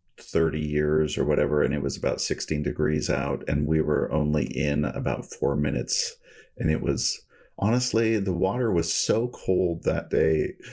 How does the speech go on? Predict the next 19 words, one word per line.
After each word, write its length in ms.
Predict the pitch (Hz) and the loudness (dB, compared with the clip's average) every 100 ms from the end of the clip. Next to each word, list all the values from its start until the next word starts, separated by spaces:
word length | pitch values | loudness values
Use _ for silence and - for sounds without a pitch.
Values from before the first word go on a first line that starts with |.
| - - _ _ _ - | -20 -20 _ _ _ -2
You 120 | 160 | 2
didn't 260 | 160 185 - | 2 0 -2
even 300 | 113 113 98 | -2 0 -2
feel 280 | - 117 107 | 0 2 4
it 80 | |
as 160 | 90 82 | 2 0
a 40 | |
temperature. 440 | 80 101 - - 82 | -4 -4 -6 -2 -2
You 160 | 85 | 0
felt 280 | 80 - 123 | 0 -2 -2
it 100 | 143 | 0
as, 200 | 87 - - | -2 -4 -2
it, 180 | 87 - | -2 0
like, 220 | 80 - | -2 0
it 140 | 82 | 0
literally 640 | 90 87 - 98 - 85 82 | 0 -2 0 2 2 2 0
was 200 | 80 - | -2 0
like 140 | 85 | -2
s-, 240 | - - | -2 -8